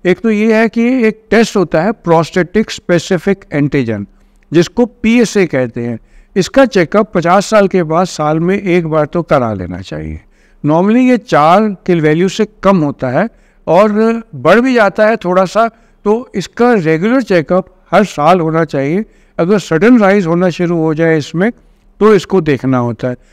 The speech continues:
पर mind you, ये कोई कैंसर का डायग्नोस्टिक टेस्ट नहीं है, ये स्क्रीनिंग टेस्ट है। यानी कि अगर ये ज़्यादा आता है तो आप इसकी तरफ ध्यान देंगे, ये नहीं कि ज़्यादा आया तो आपको कैंसर है। और ये प्रोस्टेटिक स्पेसिफिक एंटीजन जो होता है, ये हमारे प्रोस्टेट के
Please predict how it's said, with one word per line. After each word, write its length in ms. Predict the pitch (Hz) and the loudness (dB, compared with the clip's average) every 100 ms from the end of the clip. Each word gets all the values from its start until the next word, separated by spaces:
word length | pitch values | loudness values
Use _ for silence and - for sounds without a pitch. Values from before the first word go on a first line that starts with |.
| _ | _
पर 60 | 226 | 0
mind 420 | 214 190 185 226 | 2 2 4 4
you, 200 | 247 202 185 | 4 2 0
ये 260 | 156 135 190 | -4 0 0
कोई 380 | 220 240 254 247 240 _ _ _ _ - | 2 2 2 0 -4 _ _ _ _ -6
कैंसर 340 | - 156 156 220 | -2 0 0 0
का 140 | 247 | 2
डायग्नोस्टिक 640 | 208 156 143 147 160 - 226 - | 2 2 2 0 -4 -6 -6 -2
टेस्ट 260 | 190 - | -2 -2
नहीं 200 | 170 151 | -2 0
है, 120 | 180 247 | 2 2
ये 100 | 233 | 0
स्क्रीनिंग 520 | - 202 220 220 185 | -2 0 2 2 0
टेस्ट 340 | 139 110 - | -2 -4 -6
है। 80 | 117 - _ _ | -8 -8 _ _
यानी 240 | 156 160 202 | 0 2 2
कि 60 | |
अगर 280 | 240 185 196 | 0 0 0
ये 140 | 220 208 | 2 2
ज़्यादा 400 | 151 139 147 202 | 2 2 2 2
आता 280 | 190 202 | 2 2
है 100 | 208 | 0
तो 120 | 240 214 | 0 0
आप 260 | 165 165 | 0 0
इसकी 220 | 151 - | -4 -4
तरफ 240 | 151 180 220 | -2 0 0
ध्यान 360 | 127 127 135 | 0 0 2
देंगे, 320 | 127 120 117 110 _ _ - | 0 -2 -6 -8 _ _ 0
ये 140 | 180 | 4
नहीं 180 | 233 262 | 4 4
कि 140 | 247 | 2
ज़्यादा 340 | 185 156 165 185 | 2 2 4 4
आया 180 | 175 185 | 4 2
तो 120 | 185 | 2
आपको 340 | 151 143 - | -2 -2 -4
कैंसर 520 | 214 143 123 98 117 98 | -2 0 -2 -4 -10 -12
है। 180 | 101 104 _ _ _ - | -14 -18 _ _ _ 0
और 340 | 180 214 214 220 220 226 - - | 4 4 4 4 2 0 -6 -8
ये 280 | 170 151 190 | -2 2 2
प्रोस्टेटिक 680 | 190 160 156 - 165 247 220 | 0 0 0 -2 -4 -2 -2
स्पेसिफिक 580 | - 160 - 175 233 | -2 -2 -2 -2 0
एंटीजन 520 | 190 160 151 160 156 151 | 2 0 0 0 0 0
जो 120 | 143 | -2
होता 260 | 123 - | -4 -2
है, 140 | 135 226 | 0 2
ये 80 | 208 | 2
हमारे 320 | 160 147 165 | 2 2 0
प्रोस्टेट 560 | 156 151 131 - 143 - | -2 -4 -2 -2 -4 -2
के 220 | 185 | 0